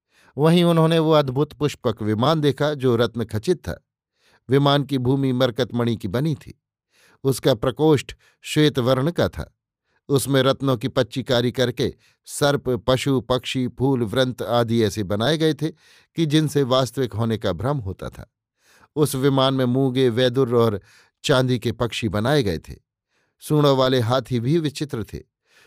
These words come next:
उस विमान में ऐसी कोई रचना न थी जो रत्नों से रहित हो। उस वायुवेगी, दुर्धुष, दुर्लभ विमान पर आरूढ़ हो चक्रवर्ती, महिदेव, सप्तद्वीपपति, सर्वजयी रावण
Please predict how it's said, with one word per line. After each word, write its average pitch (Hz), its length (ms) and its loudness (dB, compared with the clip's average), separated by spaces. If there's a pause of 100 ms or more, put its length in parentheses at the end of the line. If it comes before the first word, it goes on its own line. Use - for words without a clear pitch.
(140)
उस 156 160 0
विमान 156 380 2
में 156 240 -2
ऐसी 135 320 -2
कोई 131 240 2
रचना 120 340 0
न 156 120 2
थी 135 220 -6 (320)
जो 143 100 2
रत्नों 139 320 0
से 120 140 -4
रहित 110 340 -4
हो। - 140 -12 (520)
उस 127 160 0
वायुवेगी, 135 760 0 (260)
दुर्धुष, 135 600 2 (100)
दुर्लभ 127 480 2
विमान 120 480 0
पर 127 180 0
आरूढ़ 120 360 2
हो 135 320 -2 (360)
चक्रवर्ती, 143 680 0
महिदेव, 127 560 0
सप्तद्वीपपति, 123 1120 -4
सर्वजयी 113 640 -2 (400)
रावण 123 460 0